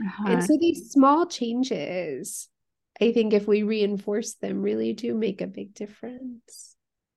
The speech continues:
Speaker 1: And they probably know, like, "Oh, Doctor Oddish is on. We
Speaker 2: Yeah.
Speaker 1: gotta, th-, we, this, th-, these are the expectations. This is how we're gonna practice." The impact that one person can make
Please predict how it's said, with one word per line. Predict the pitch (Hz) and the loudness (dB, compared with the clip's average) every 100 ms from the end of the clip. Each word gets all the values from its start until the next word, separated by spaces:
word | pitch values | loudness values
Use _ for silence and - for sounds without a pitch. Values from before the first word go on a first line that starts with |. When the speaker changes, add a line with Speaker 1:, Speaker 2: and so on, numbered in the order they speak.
| _ _ _ | _ _ _
Speaker 1:
And | 214 | 4
they | |
probably | 233 269 269 | 6 8 8
know, | 285 | 8
like, | 247 185 | 8 6
"Oh, | 214 220 | 4 4
Doctor | 208 208 196 | 4 4 4
Oddish | 220 262 - | 4 4 -2
is | 170 | -2
on. | - - 190 - _ _ _ _ _ - | 0 0 -4 -8 _ _ _ _ _ -6
We | 196 | -4
Speaker 2:
Yeah. | 190 | 0
Speaker 1:
gotta, | 196 160 - - - _ - | 2 2 0 -6 -20 _ -14
th-, | - | -6
we, | 196 208 - | -2 -2 2
this, | 202 196 | 0 0
th-, | 185 196 | -4 -4
these | - 240 | 2 4
are | 262 | 6
the | 254 | 4
expectations. | 202 - 202 202 190 185 180 | 2 -2 -6 -4 -2 -2 -4
This | 180 | -4
is | 196 | -2
how | 180 | 2
we're | 175 170 | 2 0
gonna | 165 | -4
practice." | - 180 175 - 165 - - _ | -2 -2 -2 -6 -8 -10 -20 _
The | |
impact | 202 196 240 | 2 2 0
that | 208 | 2
one | - 196 | 2 2
person | 196 196 196 | 0 -2 -2
can | 190 190 | -2 -2
make | 196 190 - | -2 -4 -6